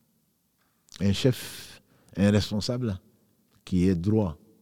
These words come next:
un responsable qui est juste. Je pense à Omar ibn Khattab, qu'Allah l'agrée. Celui dont le shaitan marchait sur le toit de Médine.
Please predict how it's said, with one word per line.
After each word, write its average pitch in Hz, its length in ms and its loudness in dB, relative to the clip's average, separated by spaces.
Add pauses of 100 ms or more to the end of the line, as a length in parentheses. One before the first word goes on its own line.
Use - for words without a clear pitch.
un 98 100 0
responsable 101 440 0
qui 107 140 2
est 92 60 2
juste. - 460 -8 (800)
Je - 140 -4
pense 92 300 0
à 87 100 0
Omar 95 200 0
ibn 92 140 0
Khattab, 85 440 -6
qu'Allah 80 220 -4
l'agrée. 78 320 -4 (1900)
Celui 92 300 -2
dont 95 120 -2
le 92 100 0
shaitan 92 360 -4
marchait 90 380 -4
sur 87 140 -8
le 92 100 -2
toit 90 140 -4
de 85 80 -2
Médine. 80 420 -2